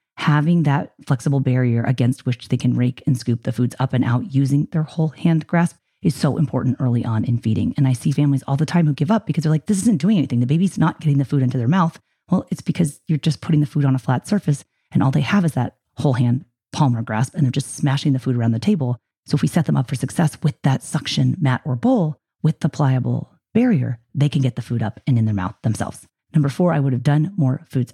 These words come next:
faster because you don't need to wait three to five days between new foods, even though, unfortunately, many, many, many practitioners are still perpetuating that false myth. And then number five, I would have done the allergenic foods faster,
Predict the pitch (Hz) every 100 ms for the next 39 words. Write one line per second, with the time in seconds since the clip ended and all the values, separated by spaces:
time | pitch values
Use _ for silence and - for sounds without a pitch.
0 | - 160 170 - 214 - - - 120 117
1 | - 208 254 190 165 147 - 135 131 127
2 | 117 117 113 120 127 123 117 - 135 170
3 | - - 262 233 214 196 175 165 147 147
4 | 147 139 139 143 170 175 170 160 151 147
5 | 139 135 _ _ - - 135 135 120 123
6 | - 127 123 - _ _ - - 151 127
7 | 123 117 113 - 110 98 - 151 - _
8 | _ 135 120 120 147 143 143 127 - 113
9 | 120 123 - 110 120 117 - 117 113 110
10 | 107 107 - - 117 - - 156 - 147
11 | 151